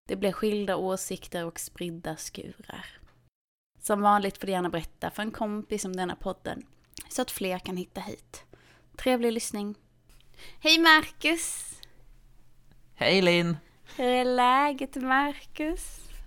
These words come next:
Speaker 2: Eh, men du, knallar och går. Jag har,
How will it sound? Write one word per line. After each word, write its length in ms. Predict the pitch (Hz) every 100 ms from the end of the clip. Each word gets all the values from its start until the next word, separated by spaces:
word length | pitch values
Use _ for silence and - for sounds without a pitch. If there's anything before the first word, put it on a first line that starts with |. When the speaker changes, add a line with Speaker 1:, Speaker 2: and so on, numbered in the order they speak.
| - - -
Speaker 2:
Eh, 440 | - - - 76 65
men 440 | 196 226 226 226 185
du, 520 | 170 202 202 196 - -
knallar 840 | - 147 156 160 143 160 165 -
och 280 | 147 147 120
går. 560 | 147 165 117 95 123 - - - - - -
Jag 140 | 123
har, 600 | 123 143 147 143 135 131